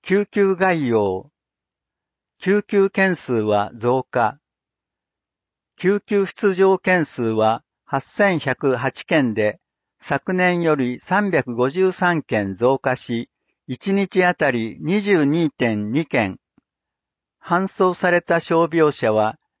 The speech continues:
七千四百三十三人で、そのうち六十五歳以上の高齢者は五千百五十七人で、全体の六十九点四パーセントを占めています。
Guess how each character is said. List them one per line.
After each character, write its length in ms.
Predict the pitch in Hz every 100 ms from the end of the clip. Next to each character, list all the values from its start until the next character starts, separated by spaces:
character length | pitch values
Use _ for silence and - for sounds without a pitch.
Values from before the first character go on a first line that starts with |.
| -
七 280 | 123 160 202
千 300 | 214 190 139
四 240 | 147 147
百 340 | 127 110 110
三 300 | 101 180 190
十 220 | 165 127 110
三 320 | 139 143 156
人 260 | 147 120
で、 240 | 101 101 98 _ _ _ _ _
そ 180 | - 135
の 180 | 156 160
う 80 | 156
ち 340 | - 143 139
六 280 | 127 127 202
十 200 | 196 196
五 180 | 185 185
歳 440 | - 190 180 185
以 40 | 185
上 280 | 175 131
の 180 | 117 110
高 300 | - 160 160
齢 180 | 156 143
者 180 | - 113
は 260 | 107 107 - _ _ _
五 140 | 117 123
千 320 | - 214 180
百 320 | - 117 117
五 160 | 107 120
十 300 | 156 180 170
七 300 | 165 165 156
人 260 | 135 113
で、 260 | 101 104 101 _ _ _
全 300 | 135 127 160
体 260 | - 160 156
の 300 | 147 147 -
六 320 | 127 123 -
十 220 | 196 202 196
九 260 | 214 185
点 340 | - 120 107 104
四 280 | 117 165 185
パ 200 | 196 185
ー 40 |
セ 180 | - 180
ン 100 | 147
ト 220 | - 104
を 80 | 104
占 160 | -
め 140 | 143 120
て 160 | -
い 120 | 98 98
ま 200 | 95 101
す。 200 | -